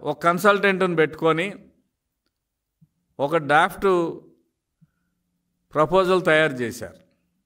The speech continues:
దాన్ని పబ్లిష్ చేయాలి, ఫైనల్ పబ్లికేషన్కి రావాలి. ఫైనల్ పబ్లికేషన్ అయిన తర్వాత అక్విజిషన్ కానీ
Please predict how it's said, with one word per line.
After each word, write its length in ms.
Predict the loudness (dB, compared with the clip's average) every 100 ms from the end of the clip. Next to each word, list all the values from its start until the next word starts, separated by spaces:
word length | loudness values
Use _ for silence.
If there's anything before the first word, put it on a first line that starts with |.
| _ _ _ _ _ _ _ _ _ _ _ -4
దాన్ని 280 | 0 0 2
పబ్లిష్ 380 | 0 2 0 2
చేయాలి, 400 | 4 4 2 0 -2 -12 _ _ _ _ -4
ఫైనల్ 320 | 0 0 2
పబ్లికేషన్కి 680 | 2 0 0 -2 -2 -2 2
రావాలి. 480 | 4 4 2 2 -2 -6 -20 _ _ _ _ _ _ _
ఫైనల్ 340 | -4 0 2 2
పబ్లికేషన్ 540 | 2 2 0 -2 -2
అయిన 200 | -2 -2
తర్వాత 520 | 0 0 4 2 2 2 4 2 -2 -12 _ _ _ _ _ _ _ _ -6
అక్విజిషన్ 640 | -4 -2 0 2 0 -4
కానీ 360 | 0 2 2 -4